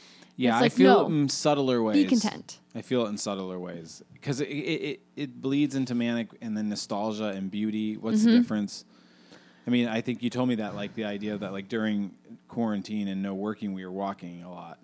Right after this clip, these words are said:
Speaker 2: Yeah.
Speaker 1: And, like, Matthew was reminding you, like, "This isn't going to be the last walk.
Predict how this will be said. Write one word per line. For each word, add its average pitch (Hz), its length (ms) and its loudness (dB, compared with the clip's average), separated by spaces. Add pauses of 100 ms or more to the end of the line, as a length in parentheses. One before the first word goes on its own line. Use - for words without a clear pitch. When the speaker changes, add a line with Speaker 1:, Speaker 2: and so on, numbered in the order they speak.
(120)
Speaker 2:
Yeah. 196 240 -2 (160)
Speaker 1:
And, - 120 -4
like, 98 280 -6 (340)
Matthew 107 360 -4
was 98 120 -6
reminding 98 400 -2
you, 92 140 -6
like, 90 180 -12 (260)
"This - 280 -10
isn't 156 280 -2 (220)
going 131 320 0
to 117 60 -2
be 127 240 -6
the 113 160 -6
last 104 520 -12
walk. 156 380 -12